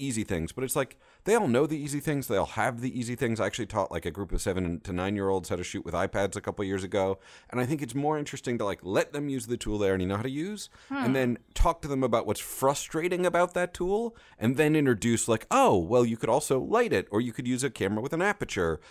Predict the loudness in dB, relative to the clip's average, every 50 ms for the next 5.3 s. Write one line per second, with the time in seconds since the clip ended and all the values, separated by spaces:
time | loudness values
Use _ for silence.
0 | -16 -6 -2 0 0 0 0 0 -2 0 0 -2 -2 0 -2 -2 -2 -2 -2 -2
1 | -2 -2 -4 -4 -2 -2 0 2 4 4 4 4 4 2 0 -2 -4 -8 -14 -20
2 | -14 -6 -4 -2 0 2 2 2 2 2 2 0 -2 -4 -4 -4 -4 -4 -2 0
3 | 2 2 2 2 0 -2 -2 -2 0 -2 -2 -4 -6 -10 -6 -4 -2 -2 -2 -2
4 | -2 -2 -2 -2 -2 -2 -4 -4 -2 -2 -4 -4 -4 -6 -6 -2 -2 -2 0 2
5 | 2 2 2 2 -2